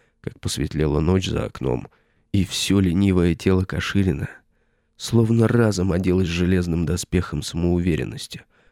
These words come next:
Тугая броня ловко обняла ребра, и жаркие блики легли по металлу. Каширин ощутил. В старом кресле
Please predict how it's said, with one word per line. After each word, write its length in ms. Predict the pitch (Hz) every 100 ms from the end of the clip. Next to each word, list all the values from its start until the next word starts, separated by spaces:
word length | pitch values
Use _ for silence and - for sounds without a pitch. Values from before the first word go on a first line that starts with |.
| _
Тугая 340 | 95 92 87
броня 500 | 85 90 92 95 85 - _ _ -
ловко 400 | 104 98 - 92
обняла 420 | 85 90 90 85
ребра, 500 | 82 104 90 85 - _ _ _
и 80 | 120
жаркие 500 | 98 95 82 - 87
блики 500 | 87 92 87 - - -
легли 380 | 80 80 87
по 140 | 82 73
металлу. 540 | - - 64 - - - _ _ _ _ _ _ _ _ _ _
Каширин 560 | - - - 92 82 -
ощутил. 680 | 78 - - - - - - _ _ _ _ _ _
В 60 | -
старом 460 | - 107 104 98
кресле 560 | 92 98 90 - -